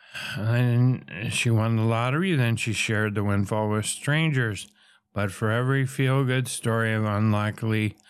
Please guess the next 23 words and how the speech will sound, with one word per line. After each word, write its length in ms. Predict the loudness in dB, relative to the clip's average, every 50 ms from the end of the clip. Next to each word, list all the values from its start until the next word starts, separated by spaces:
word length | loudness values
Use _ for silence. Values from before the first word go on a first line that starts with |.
| -20 -20 -20 -20 _ _ -2
lottery 540 | 0 0 0 0 0 0 0 0 0 -2
triumph, 600 | -4 -4 -4 -2 0 0 0 -2 -2 -4 -6 -8 -14 -20 _ -6
there 200 | -4 -2 0 0
are 180 | 0 -2 -4 -4
other 480 | -2 -2 0 0 0 0 0 -2 -4 -8 _ _ -20 _ _ _ _ _ _ _ -4
experiences 840 | -4 -2 -2 -2 -6 -4 -2 0 2 4 4 4 2 0 -2 -4 -4
that 200 | -4 -4 -4 -4
highlight 580 | -4 -4 -2 0 0 0 -2 -2 -4 -6 -6
why 340 | -4 -2 -2 0 0 0 0
it 200 | -2 -4 -6 -6
matters 640 | -4 -2 -2 0 0 0 0 0 0 -2 -4 -6 -8
to 120 | -6 -4
have 240 | -4 -2 -2 0 0
a 140 | 0 -2 -2
financial 760 | -4 -4 -2 -2 0 0 -2 -2 -4 -4 -4 -4 -4 -4 -6 -6 -6
advisor 720 | -4 -4 -2 0 0 0 0 0 -2 -2 0 0 -2 -2 -4 -10 -20 _ _ _ _ _ -18 -18 -18 -18 -16 -10 -4
and 240 | -2 0 2 4 4
attorney 720 | 2 2 0 0 0 0 2 2 2 2 2 2 2 0
ready 460 | 0 -2 -4 -2 -2 0 0 0 -2 -2
to 180 | 0 -2 0
help 340 | 0 0 -2 -4 -6 -8 -10
if 240 | -8 -6 -6 -6 -4
someone 800 | -4 -4 -2 0 0 2 2 2 2 2 2 2 2 2 0